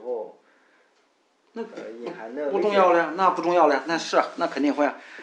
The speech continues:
Speaker 1: 嗯。
Speaker 2: 那你没结婚，你没生孩子，那，那你出事，你父母，你没有父母啊？
Speaker 1: 嗯。
Speaker 2: 这也是，也是同样的问题啊。
Speaker 1: 我，我的问题基本上，我今天觉得跟魏老师聊得很愉快啊，
Speaker 2: 嗯，嗯。
Speaker 1: 因为好多东西，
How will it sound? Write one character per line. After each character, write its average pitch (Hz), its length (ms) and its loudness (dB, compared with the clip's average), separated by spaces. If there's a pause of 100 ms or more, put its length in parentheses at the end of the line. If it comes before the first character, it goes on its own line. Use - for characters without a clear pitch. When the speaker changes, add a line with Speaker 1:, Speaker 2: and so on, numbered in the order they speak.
(120)
Speaker 1:
嗯。 - 100 -20
Speaker 2:
那 202 100 4
你 175 320 4
没 175 160 6
结 214 160 6
婚， 185 320 4
你 147 80 4
没 156 240 6
生 190 220 4
孩 151 180 6
子， 151 220 4
那， 156 140 0
那 170 180 6
你 123 400 0
出 175 120 -2
事， 156 280 4
你 131 100 -2
父 180 160 -6
母， 123 220 -4
你 127 100 -6
没 139 100 0
有 151 80 2
父 151 120 -4
母 123 100 -6
啊？ 110 300 -4 (100)
Speaker 1:
嗯。 120 60 -20 (760)
Speaker 2:
这 170 120 0
也 139 80 6
是， 151 120 0 (140)
也 135 100 0
是 156 180 -2
同 143 140 -6
样 143 80 0
的 143 80 -2
问 135 80 -2
题 117 140 -8
啊。 113 80 -10 (960)
Speaker 1:
我， 135 220 -2 (160)
我 143 160 -2
的 147 220 0
问 269 200 0
题 - 180 -12
基 202 140 -12
本 123 160 -10
上， 120 340 -14 (680)
我 123 80 -12
今 151 140 -10
天 160 140 -10
觉 147 140 -6
得 147 120 -8 (120)
跟 151 140 -6
魏 147 80 -4
老 120 120 -4
师 127 80 -12
聊 120 140 -6
得 131 80 -8
很 107 140 -16
愉 101 80 -20
快 104 180 -20
啊， 92 80 -16 (200)
Speaker 2:
嗯， 113 80 -12
嗯。 - 20 -8
Speaker 1:
因 135 60 -8
为 123 120 -8
好 104 80 -8
多 110 80 -6
东 135 180 -12
西， 127 200 -12